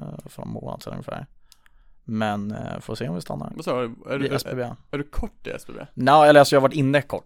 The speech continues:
Speaker 1: Jag,
Speaker 2: Ja, okej.
Speaker 1: ja,
Speaker 2: Mm.
Speaker 1: jag gled in ganska nyligen där igen. Eller jag har varit inne ganska mycket om jag ska vara ärlig, men det behöver vi inte ta här.
Speaker 2: Nej.
Speaker 1: Men, eh, ja, sen Tesla.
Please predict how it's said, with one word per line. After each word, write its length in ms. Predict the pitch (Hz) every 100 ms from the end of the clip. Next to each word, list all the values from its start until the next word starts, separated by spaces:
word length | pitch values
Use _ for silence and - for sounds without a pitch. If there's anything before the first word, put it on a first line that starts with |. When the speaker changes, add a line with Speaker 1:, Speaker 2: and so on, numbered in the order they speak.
| -
Speaker 1:
Jag, 180 | 117 117
Speaker 2:
Ja, 340 | 117 117 117
okej. 160 | 113 127
Speaker 1:
ja, 40 |
Speaker 2:
Mm. 120 | 120 110
Speaker 1:
jag 100 | 113
gled 160 | 113 110
in 100 | 110
ganska 220 | 110 110
nyligen 280 | 110 110 107
där 100 | 104
igen. 180 | 104
Eller 120 | 110 104
jag 60 |
har 40 | 104
varit 160 | -
inne 160 | - -
ganska 240 | - -
mycket 240 | - - -
om 60 |
jag 100 | -
ska 120 | - -
vara 120 | -
ärlig, 160 | -
men 140 | 50 50
det 180 | 50 -
behöver 240 | 50 50
vi 60 | -
inte 220 | - - - -
ta 200 | - 117
här. 220 | - - -
Speaker 2:
Nej. 220 | 123 139 143 -
Speaker 1:
Men, 360 | - 123 123 127
eh, 60 | 123 120 117 117
ja, 340 | 113 120 117 123
sen 200 | - 117
Tesla. 480 | 123 113 - 127